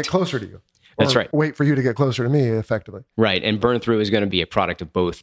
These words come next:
Speaker 2: power and distance. So, uh, if you don't change it, once I get closer, you're gonna be able to hear me. And burn through is one of the things that we're, uh, definitely looking at in terms of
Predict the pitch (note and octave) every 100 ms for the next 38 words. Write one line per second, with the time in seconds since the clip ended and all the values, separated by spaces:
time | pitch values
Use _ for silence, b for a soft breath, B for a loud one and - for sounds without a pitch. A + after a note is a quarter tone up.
0 | _ - F2 E2+ E2+ - F#2 F#2 F2+ E2
1 | A#2 G#2+ - - - - D#2 D#2+ D#2+ D#2+
2 | E2 - F#2 F#2 F2 F#2+ F#2+ G#2+ - -
3 | F2 E2+ F2+ E2 D#2+ - F2+ - G#2+ G2+
4 | b G2+ F#2 E2+ E2 E2+ D#2 D#2+ E2 E2+
5 | E2+ F2+ B B B - F2 G2 F#2+ G2
6 | F#2 D#2+ G2 F#2+ F2 E2 F#2 E2+ F2+ F#2
7 | F2+ F2 F2 E2+ D#2+ - - F2+ G#2+ G2
8 | A#2 G#2 D#2 E2 E2+ B B B - F#2
9 | - G2 F#2+ F2 E2+